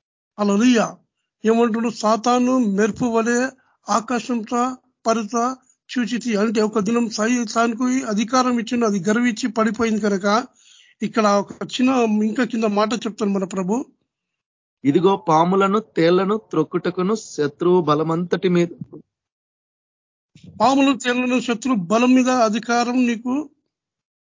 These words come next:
Speaker 2: "మీకు అధికారము అనుగ్రహించి ఉన్నాను."
Speaker 1: "మీకు అధికారం అనుగ్రహించినాను." ఆ.
Speaker 2: "ఏదియు మీకెంత మాత్రమును హాని చేయదు."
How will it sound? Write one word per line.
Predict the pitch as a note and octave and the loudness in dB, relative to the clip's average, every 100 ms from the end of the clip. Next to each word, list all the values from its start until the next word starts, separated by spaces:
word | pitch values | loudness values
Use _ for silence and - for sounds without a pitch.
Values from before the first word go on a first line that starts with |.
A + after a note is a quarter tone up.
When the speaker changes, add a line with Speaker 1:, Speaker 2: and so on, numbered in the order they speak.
| _ _ _ _ _ _ _ _ _ _ _ - - _ _ _ _ _ - | _ _ _ _ _ _ _ _ _ _ _ -20 -20 _ _ _ _ _ -4
Speaker 2:
"మీకు | C3 D#3+ E3+ | 2 2 2
అధికారము | C3+ D#3 F#3 F3+ F3+ G3+ | 0 0 2 2 0 -2
అనుగ్రహించి | D3 D3+ C#3+ F3 E3+ F3 F#3 E3+ | -2 -4 0 0 0 -2 -4 -4
ఉన్నాను." | C#3 C3+ B2 B2 A2+ _ _ _ _ _ _ G3 | -4 -4 -2 -4 -6 _ _ _ _ _ _ -4
Speaker 1:
"మీకు | A3+ A3 - | -4 -4 -4
అధికారం | G#3 G#3 G#3+ A#3 A3+ | 0 0 0 0 0
అనుగ్రహించినాను." | G#3 G#3+ A3 G#3+ G#3+ G3+ F#3+ F3 F#3+ | 0 0 -2 -2 -2 0 -2 -2 -2
ఆ. | F#3 - _ _ _ _ _ _ _ _ B2 | -4 -8 _ _ _ _ _ _ _ _ -2
Speaker 2:
"ఏదియు | E3 F#3 G#3 G#3+ | 0 0 0 2
మీకెంత | F#3 E3 - D3 E3 | 0 0 -2 -2 0
మాత్రమును | F#3+ F3 E3+ F3+ F3 E3+ F#3 | 2 2 0 -2 -2 0 0
హాని | C#3 C3 D3 D3+ D3 | 0 0 0 -2 -2
చేయదు." | C3+ B2 | -4 -4